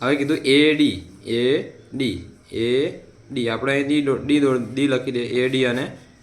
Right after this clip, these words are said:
બી સી. આ સી, બરાબર. તો સમાન લંબ છે, તો સાબિત, સાબિત કરો કે સી ડી એ એ બી ને દુભાગે છે. કોણ?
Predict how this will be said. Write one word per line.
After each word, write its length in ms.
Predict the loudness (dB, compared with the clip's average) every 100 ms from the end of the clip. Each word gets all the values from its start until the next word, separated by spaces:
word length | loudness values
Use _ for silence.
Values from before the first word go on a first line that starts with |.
| -10
બી 140 | -2 -2
સી. 240 | -2 -12 -14 -20 -20 _ -12
આ 180 | -8 -8 -10 -20 -16 -10
સી, 220 | -8 -10 -18 -20 -16 -8
બરાબર. 340 | -4 -2 -4 -8 -18 -20 -20 -14 -8
તો 80 |
સમાન 380 | -4 0 4 4
લંબ 140 | 4 2
છે, 100 | 2
તો 100 | 0
સાબિત, 420 | 0 0 -2 -4
સાબિત 340 | -4 -2 -2
કરો 100 | -2
કે 100 | -4
સી 300 | -4 0 0
ડી 140 | 4 4
એ 180 | 4
એ 40 | 2
બી 120 | 0
ને 100 | -2
દુભાગે 380 | -2 -2 -4 -8
છે. 80 | -6
કોણ? 240 | -4 -4